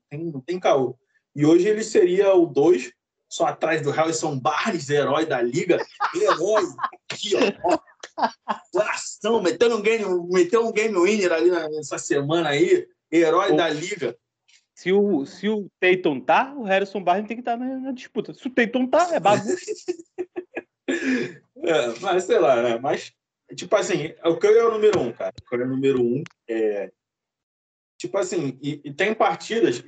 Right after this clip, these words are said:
Speaker 1: o Curry é tão bom, cara. Fala a verdade, o Curry é tão bom que tem partidas que ele tá com aproveitamento pífio do perímetro. Pífio,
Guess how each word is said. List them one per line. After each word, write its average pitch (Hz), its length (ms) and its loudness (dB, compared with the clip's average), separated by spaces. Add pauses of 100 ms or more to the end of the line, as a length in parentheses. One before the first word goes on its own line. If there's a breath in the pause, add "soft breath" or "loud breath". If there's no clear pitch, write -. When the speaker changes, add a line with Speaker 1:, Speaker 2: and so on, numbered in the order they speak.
(240)
Speaker 1:
o 160 100 -8
Curry 233 220 2
é - 40 -2
tão 254 220 0
bom, 147 240 0
cara. - 240 -10 (380)
Fala 208 140 0
a - 40 -4
verdade, - 300 -2
o - 20 -8
Curry 220 180 0
é 180 40 -6
tão 247 240 -4
bom 165 340 2 (440 soft breath)
que 180 100 -14
tem 233 180 -2
partidas 208 380 -4
que - 80 -2
ele 185 140 0
tá - 160 0
com - 160 -4
aproveitamento 180 760 -2 (160)
pífio 196 300 0
do 160 100 -2
perímetro. 165 320 0
Pífio, 269 320 2